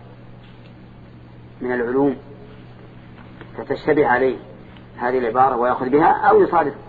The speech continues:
قلبا واعيا عالما يعرف الباطل، أو يقول: "هذا هو التحقيق"، أو "هذا قول المحققين".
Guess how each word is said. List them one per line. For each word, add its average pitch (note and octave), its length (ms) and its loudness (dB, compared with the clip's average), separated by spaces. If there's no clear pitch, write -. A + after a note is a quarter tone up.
قلبا C3+ 300 -2
واعيا C3+ 400 2
عالما E3+ 400 0
يعرف C3+ 360 -4
الباطل، A#2 340 -8
أو E3 180 6
يقول: F3+ 360 2
"هذا E3+ 640 2
هو C#3+ 100 0
التحقيق"، - 720 -6
أو C#3 100 0
"هذا D3 380 4
قول C#3+ 280 0
المحققين". C3+ 640 -8